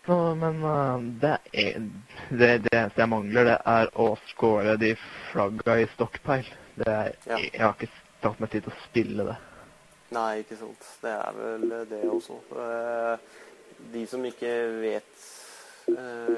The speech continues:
Speaker 2: hvilke achievements vi snakker om da, er, dem, dem, dem blir jo markert med Noble One,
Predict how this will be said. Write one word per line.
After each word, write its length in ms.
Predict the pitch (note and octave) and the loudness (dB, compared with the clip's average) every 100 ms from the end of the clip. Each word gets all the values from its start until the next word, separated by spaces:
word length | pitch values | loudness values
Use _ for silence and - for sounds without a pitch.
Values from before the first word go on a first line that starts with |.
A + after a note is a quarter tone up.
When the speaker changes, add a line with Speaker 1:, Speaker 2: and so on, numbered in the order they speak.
| A#2 | 0
Speaker 2:
hvilke 300 | A2 - A#2 | -2 -6 -6
achievements 480 | - A2 A2 A2+ - A2+ | -4 -2 -2 -2 -4 -4
vi 100 | A2+ | 0
snakker 360 | A#2 A2+ A2+ - | 0 -2 -6 -12
om 120 | A2 | -8
da, 120 | A2 A#2 B2+ G#2+ G#2+ | -4 -2 0 0 -2
er, 100 | A2 A2+ A2+ A#2 | -2 -6 -8 -8
dem, 260 | A#2 A#2 B2 | -6 -4 -2
dem, 180 | B2 B2 | 0 0
dem 240 | B2 B2 | 0 0
blir 120 | A#2+ A#2 | -2 -2
jo 80 | |
markert 440 | B2 C3 A2+ A2 - | -2 -2 0 -2 -2
med 200 | B2 A#2+ | -4 -2
Noble 360 | A2 G#2+ A#2+ | 0 0 0
One, 280 | B2 C3+ C3+ | 0 0 -4